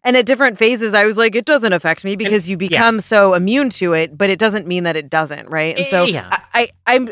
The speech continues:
Speaker 1: I'm very troubled by the fact that when a part of this, like, being online,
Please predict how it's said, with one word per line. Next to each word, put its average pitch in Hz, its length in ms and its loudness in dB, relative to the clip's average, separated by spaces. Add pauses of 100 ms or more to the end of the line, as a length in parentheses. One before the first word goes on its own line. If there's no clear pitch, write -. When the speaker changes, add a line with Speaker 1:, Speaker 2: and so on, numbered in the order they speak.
Speaker 1:
I'm 233 180 -2
very 233 460 0
troubled 185 580 0
by 165 220 2
the 156 160 -4
fact 160 540 -2 (340)
that 160 420 0 (680)
when 196 520 4
a 202 80 2
part 233 460 0
of 185 220 0
this, 175 380 0 (300)
like, 170 240 0 (300)
being 233 380 0
online, 170 920 0